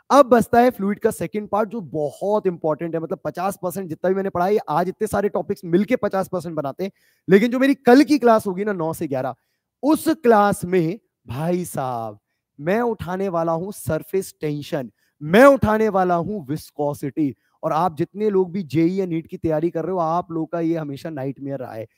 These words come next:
सरफेस टेंशन कैसा आता है, क्वेश्चन किस तरीके का आते हैं, बच्चों बिल्कुल फिक्स पैटर्न है, बिल्कुल फिक्स पैटर्न है, कोई भी क्वेश्चन इधर उधर भी नहीं हिलता। इसलिए ध्यान रखिएगा, बिल्कुल डायरेक्ट क्वेश्चन सिखाऊंगा कैसे करे जाते हैं। तो कल हम मिल रहे हैं वापस से नौ बजे,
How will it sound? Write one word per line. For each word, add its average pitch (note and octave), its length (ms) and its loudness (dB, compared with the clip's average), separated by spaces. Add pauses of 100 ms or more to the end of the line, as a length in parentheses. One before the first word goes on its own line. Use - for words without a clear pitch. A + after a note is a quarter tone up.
(220)
सरफेस F#3+ 500 -2
टेंशन F#3 340 -6
कैसा D#3 340 -4
आता E3+ 260 0
है, E3+ 60 -2
क्वेश्चन D#3 360 -8
किस F#3 180 -10
तरीके E3 240 -2
का D#3+ 80 0
आते D#3 140 -2
हैं, F3 40 -10
बच्चों E3 260 -6
बिल्कुल D#3+ 260 -2
फिक्स - 280 -8
पैटर्न C3 360 -8
है, A#2+ 80 -12 (340)
बिल्कुल A#3+ 460 6
फिक्स - 340 -4
पैटर्न G#3+ 280 2
है, A#3 60 -2
कोई G3+ 240 4
भी G3+ 100 -4
क्वेश्चन G3 320 -2
इधर F#3 120 -2
उधर F3+ 140 -2
भी F3+ 80 -4
नहीं F3 120 -2
हिलता। D3 280 -2 (300)
इसलिए D#3+ 240 -2
ध्यान D3 280 -2
रखिएगा, F3 280 -2
बिल्कुल D3+ 420 -6 (100)
डायरेक्ट D#3 320 -2
क्वेश्चन D#3+ 240 -10
सिखाऊंगा D3 480 -10
कैसे C#3+ 240 -8
करे A#2+ 260 -6
जाते A2 260 -14
हैं। B2 80 -14 (400)
तो G3+ 120 -6 (100)
कल C4+ 340 6 (300)
हम F#3 120 2
मिल F#3+ 220 0
रहे G3+ 140 0
हैं G#3+ 60 0
वापस D#3 400 -4
से E3+ 160 -6
नौ C3 220 -6
बजे, D#3+ 280 -4